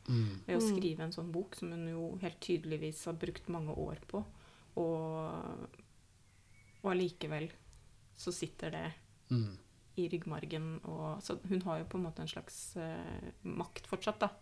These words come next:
Speaker 1: Ja. Ja, for hun sa vel også i det intervjuet at hun kunne fortsatt,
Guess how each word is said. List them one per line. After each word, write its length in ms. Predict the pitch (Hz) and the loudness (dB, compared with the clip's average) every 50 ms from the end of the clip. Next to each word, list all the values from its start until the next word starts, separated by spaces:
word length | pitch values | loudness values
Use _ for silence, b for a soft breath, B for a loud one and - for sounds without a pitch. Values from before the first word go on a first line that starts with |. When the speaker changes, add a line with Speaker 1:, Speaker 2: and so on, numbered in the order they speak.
| - - - - - - - - | -20 -20 -20 -20 -20 -20 0 2
Speaker 1:
Ja. 140 | 131 120 123 127 - - - - - - - - - - - - - - - B B B B B B B | 4 4 4 2 -4 -12 -20 -20 -20 -20 -20 -20 -20 -20 -20 -20 -20 -20 -20 B B B B B B B
Ja, 100 | - 143 | 2 2
for 140 | 127 - 139 | 2 4 4
hun 40 | 123 | 2
sa 220 | - - 135 139 139 | 4 6 6 6 6
vel 180 | 113 107 104 | 4 2 0
også 180 | 110 113 113 107 | 0 0 0 0
i 40 | 104 | 0
det 120 | 107 107 107 | 0 0 -2
intervjuet 360 | 110 110 - 120 113 113 107 | -2 0 2 4 4 4 2
at 120 | 101 - - | 2 -2 -4
hun 80 | 113 110 | -2 2
kunne 240 | - 120 113 107 110 | 4 4 4 4 2
fortsatt, 760 | - 127 120 - - 123 110 - - - - - - - | 0 -2 -2 0 2 2 0 0 -4 -12 -12 -12 -10 -10